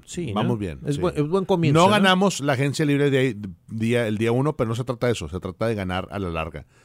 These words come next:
Speaker 2: que el rendimiento de los jugadores te den
Speaker 1: Sí.
Speaker 2: y, y no, y no pierdas, eh, esa inversión.
Speaker 1: Sí, o sea, eh, no recuerdo en qué programa lo veía, dice, "¿para qué traes una pantalla gigante, no? De setenta y ocho pulgadas, tienes varias", o sea, empieza a traer,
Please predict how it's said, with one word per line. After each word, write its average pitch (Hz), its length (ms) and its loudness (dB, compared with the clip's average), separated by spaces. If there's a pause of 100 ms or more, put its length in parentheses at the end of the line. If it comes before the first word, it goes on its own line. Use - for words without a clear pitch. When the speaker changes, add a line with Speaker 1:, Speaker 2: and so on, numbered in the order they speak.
(140)
Speaker 2:
que 110 100 -2
el 107 160 -2
rendimiento 107 580 -2
de 139 40 2
los 123 120 -2
jugadores 101 380 -4
te 113 140 0
den 95 260 -2 (200)
Speaker 1:
Sí. 160 240 -12
Speaker 2:
y, 104 300 -6
y 113 60 -2
no, 107 280 0
y 110 140 -4
no 107 160 -2
pierdas, 98 640 -2
eh, 92 240 -6
esa 98 160 -4
inversión. 90 420 -6 (260)
Speaker 1:
Sí, 190 240 -10
o 123 80 -4
sea, 127 160 -4
eh, 120 560 -4 (220)
no 131 180 -8
recuerdo 143 360 -6
en 139 80 -4
qué 143 120 -4
programa 131 420 -4
lo 117 100 0
veía, 131 240 -2
dice, 123 160 -6
"¿para 131 180 -2
qué 160 120 -2
traes 160 260 -2
una 156 160 -4
pantalla 131 400 -4
gigante, 120 580 -8
no? 123 320 -8
De 95 560 -8
setenta 107 420 -10
y 120 80 -2
ocho - 200 -8
pulgadas, 127 440 -4
tienes 113 320 -8
varias", 117 380 -6
o 127 40 -14
sea, 147 100 -8
empieza 143 360 -8
a 139 80 -8
traer, 135 300 -4